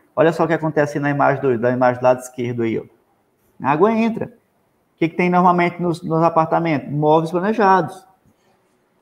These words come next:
Estraga os móveis planejados e aí a gente tem que pagar. Dependendo se ele não vai encontrar, encontrar o culpado nisso, né? Alguém tem que pagar.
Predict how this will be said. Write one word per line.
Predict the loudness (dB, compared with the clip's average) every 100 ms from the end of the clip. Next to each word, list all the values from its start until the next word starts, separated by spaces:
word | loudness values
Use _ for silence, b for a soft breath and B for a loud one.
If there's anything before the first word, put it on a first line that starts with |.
| _ _ _ _ _ _ -20
Estraga | -4 2 4 2
os |
móveis | 0 -2
planejados | -2 -4 -2 2 4 4 4 -2 -16 -20 _ _ _ _ _ _ _ _ _ _ -4
e |
aí | -2 0
a |
gente | -2 -6
tem | -6
que |
pagar. | -2 2 2 0 -4 -20 _ _ _ _ _ _ _ _ _ -8
Dependendo | -8 -4 -4 -4
se | -4
ele | -4
não | -4
vai | -4 -6 -6 -6
encontrar, | -4 0 4 6 4 0 -10 b b b b b -8
encontrar | -4 0 -2 4 4
o | 4
culpado | -4 0 2 2 0
nisso, | -2 -4 -6
né? | -6 -2
Alguém | -2 2 0
tem | 2 -2
que | 2
pagar. | 0 2 -4 -6